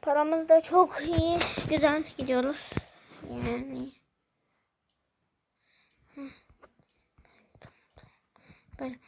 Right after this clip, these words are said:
Tamam arkadaşlar. <clears throat> Tamam.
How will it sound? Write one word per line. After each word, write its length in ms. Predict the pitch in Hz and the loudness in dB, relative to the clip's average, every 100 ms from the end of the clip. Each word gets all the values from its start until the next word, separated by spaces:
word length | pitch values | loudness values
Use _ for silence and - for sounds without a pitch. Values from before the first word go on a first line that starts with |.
| _ | _
Tamam 300 | - 269 285 | -10 -6 -4
arkadaşlar. 720 | 269 262 - 247 262 - 277 311 - _ _ - | -4 -6 -6 -6 -6 -4 -4 -4 -10 _ _ -6
<clears throat> 0 | - - - - - - - - - - - - - - - - - - - _ _ _ _ - - - _ _ _ - - _ - - - - - - - | -6 -6 -8 -12 -18 -20 -20 -20 -12 -10 -10 -16 -10 -10 -10 -12 -12 -14 -14 _ _ _ _ -20 -20 -20 _ _ _ -20 -20 _ -20 -20 -20 -20 -20 -20 -20
Tamam. 480 | 254 247 262 277 | -14 -12 -12 -14